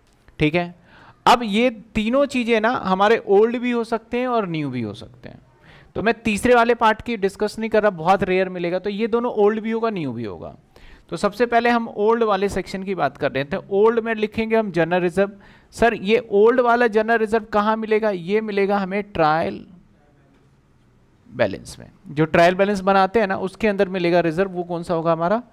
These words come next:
ओल्ड वाला। इसके बाद हम थोड़ा गैप देके मैंने लिखा यहाँ पे ओल्ड वाला नेट प्रॉफिट या ओल्ड वाला सरप्लस।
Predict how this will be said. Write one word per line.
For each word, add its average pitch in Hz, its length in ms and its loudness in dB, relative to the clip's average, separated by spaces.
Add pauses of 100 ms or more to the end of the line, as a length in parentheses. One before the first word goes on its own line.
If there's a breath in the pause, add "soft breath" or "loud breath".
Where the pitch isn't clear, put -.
(480 soft breath)
ओल्ड 131 220 2
वाला। 95 360 -8 (640 soft breath)
इसके 185 340 4
बाद 233 260 4
हम 226 220 2 (140)
थोड़ा 233 220 6
गैप 208 260 4
देके 190 320 0
मैंने 196 260 -2
लिखा 190 240 -2
यहाँ 180 280 0
पे 247 240 -2 (500 soft breath)
ओल्ड 233 400 4
वाला 180 500 4
नेट 160 460 -6
प्रॉफिट - 500 -12 (560)
या 165 260 2
ओल्ड 202 280 2
वाला 180 320 0
सरप्लस। 107 800 -8